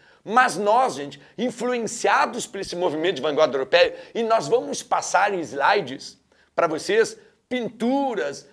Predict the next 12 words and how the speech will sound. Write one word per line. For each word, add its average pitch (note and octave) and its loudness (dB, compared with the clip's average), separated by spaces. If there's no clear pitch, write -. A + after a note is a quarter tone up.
né, F#3+ 2
pra - 0
retratar A3 0
bem A3 -2
a - -8
diferença G3 -2
entre E3 -10
cubismo, D#3 -10
futurismo, C#3+ -10
dadaísmo B2+ -8
e D#3 -20
surrealismo. C3 -14